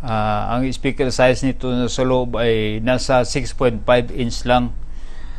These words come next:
So, maliit lang talaga siya, pang ano lang, pang kwarto. So, ang ginamit ko na materials dito ay ang M D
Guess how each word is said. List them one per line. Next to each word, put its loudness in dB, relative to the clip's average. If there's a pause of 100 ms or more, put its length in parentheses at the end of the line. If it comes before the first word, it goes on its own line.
(420)
So, 2
maliit 4
lang 0
talaga 4
siya, 2 (240)
pang 0
ano -2
lang, 2 (320)
pang 0
kwarto. 4 (1400)
So, 2
ang 0
ginamit 0
ko 0
na 2
materials 2
dito -2 (1040)
ay 2
ang -2
M -2
D -2